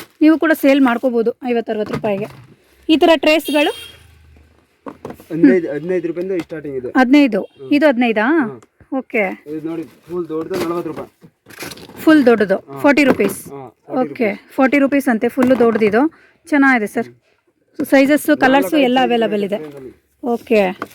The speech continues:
Speaker 1: ಈ ಜಗ್ಗುಗಳು?
Speaker 2: ಅರವತ್ತೈದು ರೂಪಾಯಿ, ಮೂವತ್ತೈದು ರೂಪಾಯಿ ಇದೆ,
Speaker 1: ಮೂವತ್ತೈದು.
Speaker 2: ಇದೆ, ಎಲ್ಲ ಇದೆ.
Speaker 1: ಆಹಾ,
Speaker 2: ಜಗ್ಗಲ್ಲಿ ಐದು
Speaker 1: ಮೂವತ್ತೈದು
Speaker 2: ವೆರೈಟಿ ಇದೆ.
Speaker 1: ರೂಪಾಯಿಂದ ಶುರುವಾಗತ್ತಂತೆ. ಇದು, ಆ, ಮಸಾಲೆ ಬಾಕ್ಸ್ಗಳು?
Speaker 2: ಮೂವತ್ತೈದು ರೂಪಾಯಿ.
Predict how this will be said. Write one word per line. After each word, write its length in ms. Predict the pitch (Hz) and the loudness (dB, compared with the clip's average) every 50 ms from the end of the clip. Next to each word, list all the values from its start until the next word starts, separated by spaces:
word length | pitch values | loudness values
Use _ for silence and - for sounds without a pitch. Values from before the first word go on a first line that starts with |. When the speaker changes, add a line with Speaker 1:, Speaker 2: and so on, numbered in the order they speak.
| - - - - - - - - - - - - | -10 -10 -10 -8 -10 -12 -12 -14 -20 -8 0 2
Speaker 1:
ಈ 80 | 285 277 | 2 4
ಜಗ್ಗುಗಳು? 640 | 226 302 285 262 311 302 320 320 320 359 480 571 _ - - - _ - _ _ _ - | 4 4 4 4 4 2 4 4 4 2 0 -2 _ -18 -20 -20 _ -20 _ _ _ -16
Speaker 2:
ಅರವತ್ತೈದು 460 | 147 160 175 175 147 170 170 170 160 | -14 -12 -12 -12 -10 -10 -10 -10 -10
ರೂಪಾಯಿ, 280 | 156 147 160 165 160 156 | -12 -14 -12 -12 -12 -10
ಮೂವತ್ತೈದು 580 | 147 156 160 170 165 - 165 160 165 156 151 | -8 -6 -8 -8 -6 -6 -6 -4 -4 -4 -4
ರೂಪಾಯಿ 340 | 156 151 160 160 160 160 156 | -6 -4 -4 -4 -2 -2 -4
ಇದೆ, 280 | 151 143 160 156 151 147 | -4 -2 -2 -2 0 4
Speaker 1:
ಮೂವತ್ತೈದು. 600 | 262 269 269 269 254 - - 285 226 208 156 151 | 6 6 6 6 2 2 2 2 2 2 2 -2
Speaker 2:
ಇದೆ, 100 | 151 156 | -4 -4
ಎಲ್ಲ 240 | 151 - 160 170 160 | -6 -6 -4 -4 -4
ಇದೆ. 220 | 151 147 139 277 | -6 -6 -8 -8
Speaker 1:
ಆಹಾ, 40 | 240 | -4
Speaker 2:
ಜಗ್ಗಲ್ಲಿ 340 | 302 262 254 254 262 240 240 | -2 0 2 2 2 2 4
ಐದು 120 | 240 247 | 4 4
Speaker 1:
ಮೂವತ್ತೈದು 220 | 269 294 - 311 | 4 4 2 2
Speaker 2:
ವೆರೈಟಿ 60 | 285 269 | 2 2
ಇದೆ. 100 | 240 254 | 2 0
Speaker 1:
ರೂಪಾಯಿಂದ 340 | 247 - 269 269 254 254 277 | -2 0 0 2 2 4 2
ಶುರುವಾಗತ್ತಂತೆ. 960 | 269 - 285 240 240 240 240 226 220 202 - 208 196 185 - 226 262 339 285 | 2 2 2 4 6 6 6 4 2 0 0 -2 -4 -4 -4 -6 -4 -2 -2
ಇದು, 140 | 277 262 370 | 0 0 0
ಆ, 800 | 370 _ _ _ - - 262 262 262 254 254 247 247 247 247 254 262 - _ _ - - _ _ - | -2 _ _ _ -4 0 2 4 6 6 6 4 4 4 2 2 0 -2 _ _ -20 -20 _ _ 0
ಮಸಾಲೆ 300 | 277 277 - 339 330 330 | 0 2 4 4 4 4
ಬಾಕ್ಸ್ಗಳು? 340 | 277 285 285 285 302 330 302 | 4 2 2 0 0 -2 0
Speaker 2:
ಮೂವತ್ತೈದು 320 | 277 269 294 320 160 151 156 | 0 2 0 0 -2 -6 -10
ರೂಪಾಯಿ. 240 | 151 139 143 135 | -10 -10 -10 -12